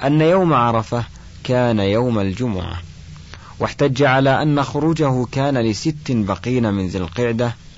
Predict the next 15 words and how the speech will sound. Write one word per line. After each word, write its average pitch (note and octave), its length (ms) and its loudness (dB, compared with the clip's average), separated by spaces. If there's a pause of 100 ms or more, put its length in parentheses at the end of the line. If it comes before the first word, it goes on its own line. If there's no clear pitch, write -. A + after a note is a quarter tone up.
(460)
بما G#2+ 300 2
روى C3+ 200 4
البخاري C3+ 680 2
من G#2 240 2
حديث G#2+ 440 -2
ابن G#2 200 0
عباس: G#2+ 800 -2 (580)
"انطلق C3 680 0
النبي B2+ 580 0
صلى G#2 320 -2
الله A#2 480 0
عليه B2+ 480 2
وسلم C3+ 560 0
من G#2+ 280 0
المدينة G2+ 680 0